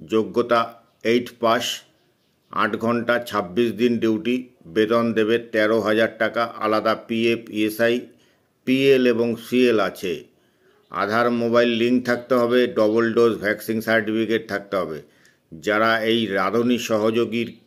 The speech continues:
এই কাজ করবার জন্য হায়দ্রাবাদে বেসেলারি কোম্পানিতে থেকে কাজ করতে চাও, তারাই কিন্তু একমাত্র যোগাযোগ করবে।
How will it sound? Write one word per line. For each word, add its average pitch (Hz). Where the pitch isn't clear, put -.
এই 110
কাজ 104
করবার 107
জন্য 110
হায়দ্রাবাদে 107
বেসেলারি 110
কোম্পানিতে 110
থেকে 117
কাজ 110
করতে 120
চাও, 120
তারাই 113
কিন্তু 120
একমাত্র 113
যোগাযোগ 120
করবে। 117